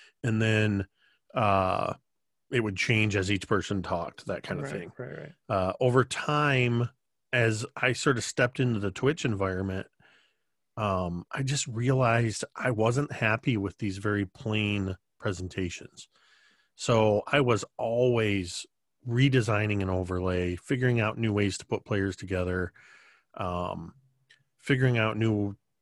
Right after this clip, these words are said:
Speaker 1: styles. I was, at that time, I was figuring out what my style was, um,
Speaker 2: Right.
Speaker 1: in terms of graphic design and, and creating overlays and things like that. So, and in the meantime, I'm also watching a lot of videos,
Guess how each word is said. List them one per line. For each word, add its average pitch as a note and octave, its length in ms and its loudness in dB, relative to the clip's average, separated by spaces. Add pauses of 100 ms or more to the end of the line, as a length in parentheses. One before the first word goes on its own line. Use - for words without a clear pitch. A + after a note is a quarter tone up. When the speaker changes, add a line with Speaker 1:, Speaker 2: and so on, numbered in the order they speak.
(140)
Speaker 1:
styles. A2 640 2 (100)
I C3+ 120 2
was, C#3+ 160 4
at B2+ 160 2
that F3 160 4
time, A#2+ 160 4
I G#2+ 80 4
was F#2+ 100 -2
figuring A2 360 2
out F2+ 160 -4
what A2 160 -4
my G2 140 -6
style F2 480 -8
was, - 540 -6 (120)
um, - 100 -2
Speaker 2:
Right. - 240 -2 (260)
Speaker 1:
in G#2 180 -4
terms G2+ 280 -4
of F#2+ 60 -6
graphic F#2+ 300 -4
design F#2 560 -4
and, E2 240 -10 (540)
and F#2 600 -2
creating G#2 520 0
overlays F#2 560 -2
and F2 100 -8
things F#2 220 -6
like F2 180 -6
that. F2 260 -4 (680)
So, D#3 460 6
and C#3+ 260 2 (160)
in D#3 120 6
the D3 60 8
meantime, D3 420 8
I'm A2+ 140 4
also A#2+ 220 2
watching G#2+ 540 0
a G2 60 -2
lot G2 240 -2
of F#2+ 100 -2
videos, A2 840 2